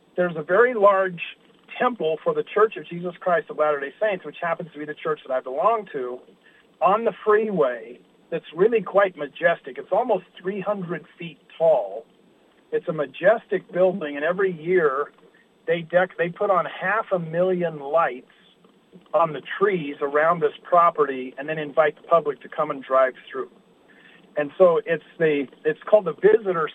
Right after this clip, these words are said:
Center for the Church of Jesus Christ of Latter-day Saints. It's in Kensington, Maryland.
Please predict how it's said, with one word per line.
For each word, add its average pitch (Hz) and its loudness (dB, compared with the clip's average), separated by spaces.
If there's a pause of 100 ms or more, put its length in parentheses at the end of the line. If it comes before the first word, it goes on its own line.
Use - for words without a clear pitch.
Center 131 -6 (320)
for 160 -2
the 156 -8
Church 190 2
of 156 -12
Jesus 165 -12
Christ 156 4
of - -18
Latter-day 135 -2
Saints. 147 -8
It's 131 -14
in 139 -12
Kensington, 165 -4
Maryland. 143 -8